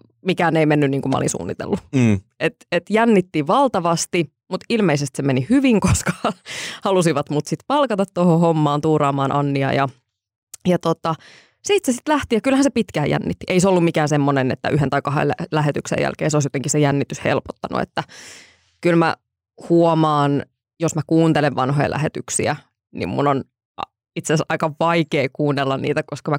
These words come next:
Speaker 1: kuulen sen oman jännityksen ja semmosen niin kuin pidättäytymisen
Speaker 2: Mm.
Speaker 1: tietyllä tavalla. Et, et varsinkin joku aamulypsy, kun on kom-, niin kuin, öö, tavallaan brändinä jo semmonen tosi,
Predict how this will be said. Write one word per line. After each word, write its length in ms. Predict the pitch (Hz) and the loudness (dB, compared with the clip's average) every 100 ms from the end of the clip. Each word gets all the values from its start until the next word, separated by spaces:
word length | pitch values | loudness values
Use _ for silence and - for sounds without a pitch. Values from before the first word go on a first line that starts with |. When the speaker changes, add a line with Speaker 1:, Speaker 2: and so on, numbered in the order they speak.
| - | 2
Speaker 1:
kuulen 440 | 185 160 151 139 | 4 4 2 0
sen 180 | 139 135 | -2 -2
oman 400 | 147 139 135 127 - | 0 2 0 -2 -6
jännityksen 720 | 175 151 139 123 135 - 151 | -4 -2 -2 -2 -4 -4 -4
ja 60 | 151 | -2
semmosen 380 | 143 151 151 143 | -2 -2 -2 0
niin 140 | 139 | 0
kuin 200 | 143 156 - | -2 -2 -2
pidättäytymisen 1080 | 180 151 - _ _ 139 135 - 95 - 123 | 0 -2 -6 _ _ -2 0 0 -2 -2 2
Speaker 2:
Mm. 80 | 123 | 2
Speaker 1:
tietyllä 300 | 117 104 - | 4 2 0
tavalla. 420 | - 80 50 - | -4 -4 -4 -4
Et, 140 | - - - - - _ _ | -4 -8 -20 -20 -20 _ _
et 120 | - | -2
varsinkin 360 | 180 180 185 175 | 0 4 4 4
joku 180 | 180 | 2
aamulypsy, 520 | 175 170 175 170 - 165 | 2 2 2 0 0 -2
kun 140 | 165 | 0
on 80 | 160 | 0
kom-, 280 | 185 190 190 | 2 2 0
niin 180 | - 170 | -2 -2
kuin, 280 | 151 156 151 - - - - - - - _ - | 0 0 -2 -8 -20 -20 -20 -20 -20 -20 _ 0
öö, 380 | 165 160 156 151 - - - - - | 2 4 2 2 -4 -16 -20 -18 -6
tavallaan 360 | 160 165 165 | -2 2 2
brändinä 500 | 165 196 214 190 165 | 0 2 2 4 4
jo 80 | 147 | 2
semmonen 400 | 151 151 147 143 | 2 2 2 2
tosi, 420 | 139 151 160 151 | 0 0 2 0